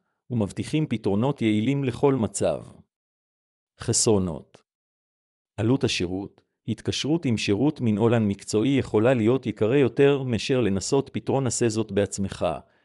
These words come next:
אם כי עלות זו מוצדקת לעתים קרובות על ידי המומחיות והיעילות המוצעת. רמות מיומנות מגוונות. כמו בכל מקצוע,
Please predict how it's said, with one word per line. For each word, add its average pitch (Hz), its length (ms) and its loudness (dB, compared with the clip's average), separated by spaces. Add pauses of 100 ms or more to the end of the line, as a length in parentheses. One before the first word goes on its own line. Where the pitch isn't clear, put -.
(200)
אם 117 160 -2
כי 104 180 0
עלות 110 280 2
זו 131 160 0
מוצדקת 135 600 0
לעתים 117 380 -2
קרובות 107 500 0
על 104 100 2
ידי 104 200 2
המומחיות 120 680 -2
והיעילות 104 460 2
המוצעת. 104 760 -4 (1040)
רמות 110 400 0
מיומנות 110 640 2
מגוונות. 101 800 -2 (420)
כמו 104 200 -2
בכל 117 320 2
מקצוע, 110 560 2